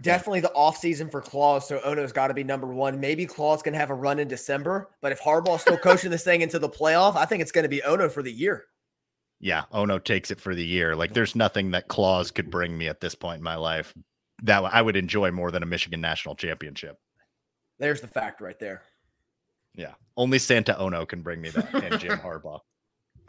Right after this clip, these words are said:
Speaker 2: Uh, around the Big Ten, the Big Ten West remains a five-alarm chemical fire. Still no idea where this thing's going. Uh,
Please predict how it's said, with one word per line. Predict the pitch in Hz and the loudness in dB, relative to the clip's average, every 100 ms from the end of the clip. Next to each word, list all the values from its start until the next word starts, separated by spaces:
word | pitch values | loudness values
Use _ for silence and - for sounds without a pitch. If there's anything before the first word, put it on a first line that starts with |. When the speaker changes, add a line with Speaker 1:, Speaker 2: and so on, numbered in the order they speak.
| 220 262 240 - | -10 -8 -8 0
Speaker 2:
Uh, | 156 156 156 151 | 6 8 8 8
around | 175 165 180 202 | 10 12 12 10
the | 180 | 4
Big | 127 160 160 156 | 4 4 4 4
Ten, | 175 147 | 6 6
the | 123 | 6
Big | 101 170 233 | 4 4 6
Ten | - 151 135 | 6 6 6
West | 131 131 104 120 | 4 4 2 0
remains | 113 117 123 127 120 104 - | 2 4 4 4 2 -2 -6
a | 117 113 107 101 | -2 2 2 2
five-alarm | - 117 117 117 113 - | 2 2 2 0 -2 -4
chemical | 123 117 107 82 | -4 -4 -6 -8
fire. | - 95 92 95 - - - | -4 -2 0 -2 -6 -20 -12
Still | - 170 | 0 2
no | 135 156 | 4 6
idea | 147 143 143 | 6 6 4
where | 131 120 | 2 0
this | 120 - | -2 0
thing's | 135 107 98 | -2 -2 -6
going. | 120 117 110 101 98 - - | -4 -2 0 -2 -4 -14 -14
Uh, | 110 110 101 | -8 -4 -4